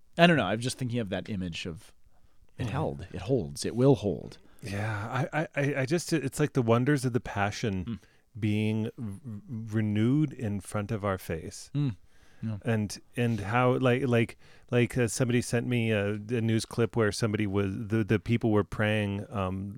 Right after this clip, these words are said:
Speaker 2: the,
Speaker 1: Yeah.
Speaker 2: praying, uh, the singing
Speaker 1: They were
Speaker 2: in, uh,
Speaker 1: all-night
Speaker 2: Marian
Speaker 1: vigils.
Speaker 2: Helm and,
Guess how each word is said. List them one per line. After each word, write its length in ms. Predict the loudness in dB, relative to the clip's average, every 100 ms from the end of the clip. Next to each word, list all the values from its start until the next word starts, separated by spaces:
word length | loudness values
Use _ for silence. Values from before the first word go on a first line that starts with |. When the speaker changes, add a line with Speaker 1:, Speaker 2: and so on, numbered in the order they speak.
| -4
Speaker 2:
the, 120 | -2
Speaker 1:
Yeah. 280 | -2 -6 -8
Speaker 2:
praying, 420 | -2 0 2 0 -2
uh, 120 | -6 -4
the 140 | -6
singing 300 | -2 2 4
Speaker 1:
They 40 | 6
were 40 |
Speaker 2:
in, 40 | 6
uh, 20 |
Speaker 1:
all-night 240 | 4 4 4
Speaker 2:
Marian 380 | 4 4 2
Speaker 1:
vigils. 80 | 2
Speaker 2:
Helm 340 | 2 2 2 0
and, 240 | -2 -4